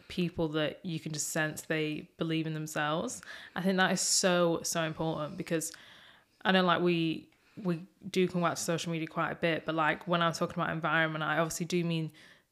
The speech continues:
the people you're around, especially, like, your closest, closest people to you, um, your friends, and of course, like, your relationships.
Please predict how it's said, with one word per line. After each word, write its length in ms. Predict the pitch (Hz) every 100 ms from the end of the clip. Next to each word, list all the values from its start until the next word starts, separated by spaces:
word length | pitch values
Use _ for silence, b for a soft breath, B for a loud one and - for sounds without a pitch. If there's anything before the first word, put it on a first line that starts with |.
| -
the 60 |
people 340 | 170 220 226 220
you're 220 | 190 180
around, 340 | 170 160 147
especially, 680 | - - - - 208 - 180
like, 320 | 165 156 156 -
your 140 | 160 160
closest, 540 | - 170 160 151 -
closest 400 | 156 151 143 -
people 280 | 160 151 156
to 140 | -
you, 420 | 156 147 - - 180 _ _ _ _ _ _ _ - - -
um, 240 | 196 180
your 160 | 180 175
friends, 380 | - 170 165 160
and 200 | 170 165
of 140 | 175
course, 260 | - 170 170
like, 120 | 170
your 100 | 175
relationships. 680 | 175 170 175 170 - - -